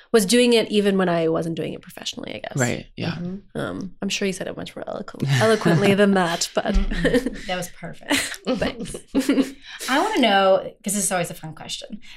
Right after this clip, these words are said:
Speaker 4: What was, can you describe your childhood room?
Speaker 2: <laughs>
Speaker 4: If you were involved.
Speaker 3: What age would that be?
Speaker 4: He can pick.
Speaker 3: Okay.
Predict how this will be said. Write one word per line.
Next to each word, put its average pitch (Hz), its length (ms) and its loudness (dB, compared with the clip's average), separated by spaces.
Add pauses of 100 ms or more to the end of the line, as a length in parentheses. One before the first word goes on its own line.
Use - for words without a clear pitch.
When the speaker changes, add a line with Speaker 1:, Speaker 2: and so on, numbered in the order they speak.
(140)
Speaker 4:
What 220 540 0 (180)
was, 214 560 -2 (140)
can 226 160 2
you 240 160 2
describe 208 480 0
your 185 100 -8
childhood 170 760 -4
room? 165 520 -12
Speaker 2:
<laughs> 151 600 4 (800)
Speaker 4:
If 185 160 -10
you 214 80 -2
were 180 120 0
involved. 160 380 -2
Speaker 3:
What 269 120 4
age 240 300 -2
would 170 140 -4
that - 180 -10
be? - 220 -14
Speaker 4:
He 302 140 -2
can 359 140 2
pick. - 440 0
Speaker 3:
Okay. - 440 -8